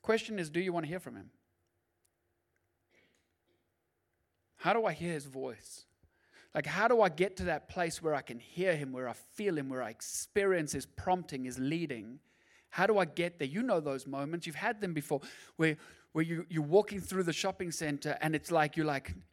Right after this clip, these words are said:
no one, no one said a word, but you were like, "Mm-mm, mm-mm, that's not the Lord. I don't need to speak to him." You know there's like this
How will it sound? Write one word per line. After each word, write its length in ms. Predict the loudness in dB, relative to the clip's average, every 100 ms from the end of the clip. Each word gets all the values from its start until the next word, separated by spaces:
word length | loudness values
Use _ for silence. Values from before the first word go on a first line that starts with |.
| -6 4
no 220 | 10 10
one, 200 | 10 8
no 120 | 10
one 160 | 10 8
said 200 | 8 8
a 60 |
word, 380 | 12 12 12 10
but 160 | 2 4
you 60 |
were 60 | 2
like, 220 | 2 -2
"Mm-mm, 420 | -6 -4 -4 -6 -10 _ _ _ _ _ -20 -18 -10
mm-mm, 240 | -6 -4 -2
that's 200 | -2 -2
not 180 | -4
the 80 | -2
Lord. 240 | 0 0 0
I 80 |
don't 180 | 0 -2
need 180 | -4 -6
to 80 | -10
speak 280 | -8 -10 -8
to 100 | -10
him." 180 | -10 -14 _ _ _ _ _ _ _ _ _ _ _ _ _ _ 4
You 200 | 8 8
know 300 | 10 10 10
there's 240 | 4 4
like 180 | 4 4
this 220 | -2 -6